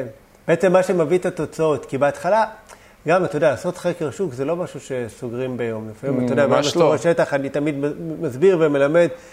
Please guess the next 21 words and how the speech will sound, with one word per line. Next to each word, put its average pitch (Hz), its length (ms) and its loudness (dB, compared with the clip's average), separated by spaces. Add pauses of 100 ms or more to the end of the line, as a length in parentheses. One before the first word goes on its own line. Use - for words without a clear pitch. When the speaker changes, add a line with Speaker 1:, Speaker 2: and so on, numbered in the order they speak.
(320)
Speaker 1:
איך, 143 140 -6
אה, 156 60 6 (1080)
ככה 143 300 -4
אני 139 120 -2
עושה 143 200 -4
חקר 151 380 -4
שוק 190 360 2
ומה 151 300 2
לשים 180 300 0
לב 214 220 4
ו-, 170 160 4
והכל. 180 320 2
אנשים 208 240 0
חושבים 208 240 -4
שאתה 196 260 -2
יודע, 196 180 0
שבוע, 185 280 0
שבועיים 190 260 2
סגרו 175 420 2
עם 165 140 2
זה. 135 80 -2